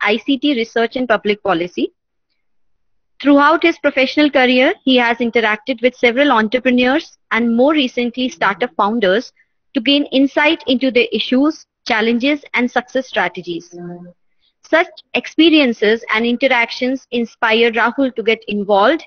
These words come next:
actively in the startup ecosystem to help, mentor, and support early startups since two thousand fifteen.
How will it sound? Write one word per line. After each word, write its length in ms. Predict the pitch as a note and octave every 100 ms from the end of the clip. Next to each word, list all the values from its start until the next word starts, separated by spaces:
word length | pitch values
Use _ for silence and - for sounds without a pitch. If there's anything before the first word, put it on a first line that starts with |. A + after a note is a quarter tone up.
| _ -
actively 560 | G3+ - D4+ C4+ C4+
in 60 | A#3+
the 80 | G#3+
startup 480 | - G#3+ A3+ C#4 C4+
ecosystem 640 | B3 A3+ A3+ A3 - A3 C#4 _ _ _
to 120 | A#3+
help, 320 | G3+ B3+ D4 E4+ _ _ _ G#3+
mentor, 540 | A3+ B3 C4+ C4 D4+ D#4 -
and 120 | A#3
support 540 | - B3+ B3+ A#3+ B3 - _
early 280 | B3 C4+ E4
startups 920 | - A#3+ G3+ G3+ - _ _ - - _ _
since 380 | C#4+ C#4+ C#4+ - _ -
two 80 | B3+
thousand 340 | G#3+ G#3 A#3+
fifteen. 400 | G3+ - -